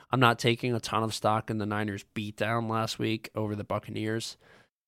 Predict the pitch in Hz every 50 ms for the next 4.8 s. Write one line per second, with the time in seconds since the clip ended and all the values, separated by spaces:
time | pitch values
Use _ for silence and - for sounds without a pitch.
0 | _ - 110 107 104 101 - 131 135 - - - 143 - 160 - - 170 147 139
1 | - 120 104 104 107 107 107 104 92 90 110 113 127 131 131 127 127 123 120 113
2 | - - - - _ - - 95 - - 101 107 98 - 101 113 123 - 127 127
3 | 120 92 - - - 117 117 117 113 113 117 113 110 110 110 107 - - - -
4 | - - - 104 110 110 107 107 107 107 104 101 101 101 101